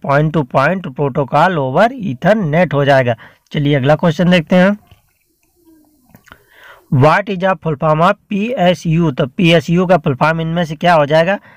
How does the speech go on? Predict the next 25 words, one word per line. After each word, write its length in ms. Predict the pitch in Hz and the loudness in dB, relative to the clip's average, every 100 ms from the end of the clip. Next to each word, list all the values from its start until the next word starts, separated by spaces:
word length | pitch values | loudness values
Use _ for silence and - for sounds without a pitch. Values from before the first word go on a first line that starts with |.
| _ _ | _ _
तो 80 | 175 | -6
पी 280 | - 170 156 | -2 0 2
एस 140 | 143 | 2
यू 180 | 165 170 | 2 2
का 100 | 156 | 2
फुल 160 | 143 139 | 0 0
फॉर्म 220 | 143 143 | 2 4
हो 100 | 135 | 2
जाएगा 360 | 123 131 143 214 - - _ - | 2 2 2 -2 -4 -20 _ 0
पावर 320 | 135 135 151 | 0 2 -2
सप्लाई 520 | - 131 135 135 190 254 | -2 -8 -2 0 -2 -6
यूनिट। 580 | 165 131 131 147 170 143 - | -8 -6 -4 -2 -2 -4 -4
क्या 160 | 135 | 0
हो 120 | 131 | 0
जाएगा 280 | 135 165 170 | 2 0 0
पी 200 | 180 175 | -2 -2
एस 140 | 170 185 | -2 -2
यू 60 | |
का 120 | 185 | -2
फुल 160 | 180 156 | 0 0
फॉर्म? 240 | 180 202 233 - - _ | 0 0 -2 -12 -20 _
तो 60 | - | -2
ये 200 | 135 151 | 2 4
हो 100 | 139 | 4
जाएगा 300 | 123 147 | 4 4